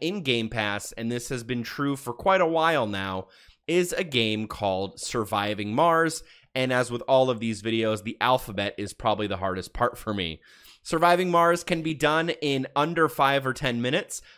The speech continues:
I have a video on my channel showing you how to do it. It does involve using some in-game mods, which are legit, and you don't have to worry about getting banned or anything.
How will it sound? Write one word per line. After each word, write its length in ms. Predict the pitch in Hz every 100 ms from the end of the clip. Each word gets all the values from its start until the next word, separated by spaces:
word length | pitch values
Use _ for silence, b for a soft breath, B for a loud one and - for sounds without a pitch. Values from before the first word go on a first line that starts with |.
| -
I 80 | 143
have 260 | 123 113
a 200 | 113 117
video 540 | 113 110 123 123 120 127
on 440 | 117 113 113 113 113
my 440 | 110 107 104 104
channel 460 | 107 - 120 120 160
showing 320 | - 123 117
you 80 | 113
how 120 | 110
to 80 | 104
do 200 | 107 147
it. 180 | 165 - B B _
It 100 | 131
does 180 | 151 143
involve 420 | 143 131 139 147
using 300 | 127 123 120
some 220 | - 117
in-game 480 | 131 131 131 123 123
mods, 400 | 113 107 139 143
which 180 | 135 135
are 180 | - 190
legit, 420 | 175 120 120 147
and 80 | 135
you 60 |
don't 100 | 117
have 120 | 123 -
to 80 |
worry 180 | 117 117
about 200 | 113 110
getting 240 | 113 104 101
banned 320 | 107 110 113
or 60 |
anything. 560 | 110 98 92 110 107 180